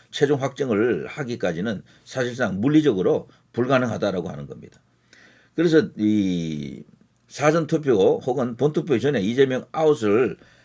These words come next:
어, 실현하기는 사실상 현실적으로, 어, 물리적으로 이제 어렵다라는 겁니다. 대선을 한, 한 달 정도만 늦출 수 있으면은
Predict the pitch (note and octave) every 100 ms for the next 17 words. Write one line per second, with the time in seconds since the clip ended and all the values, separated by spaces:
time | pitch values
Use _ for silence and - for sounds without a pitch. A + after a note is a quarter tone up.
0 | _ - E2+ F2 - D#3 C3+ A#2 A2 E2
1 | A#2 A2 A2 G2 G#2 C3+ B2+ F#2+ E2 D2+
2 | - - _ _ _ D2 C#2+ C2+ B1 -
3 | - - - A2+ D3+ A#3+ G#3 E3 A#2+ F2
4 | D#2+ B2 D3 - E2 D2 C#2+ C2 C2 -
5 | - _ _ _ - B2+ F3+ G#3 F3+ C3
6 | E3+ C#3+ - A#3 A#3 F#3 B2+ C3+ A#2 G2+
7 | C3 - _ _ G#2 A2+ G#3+ D3 A2 C#3
8 | A#2+ A2 A2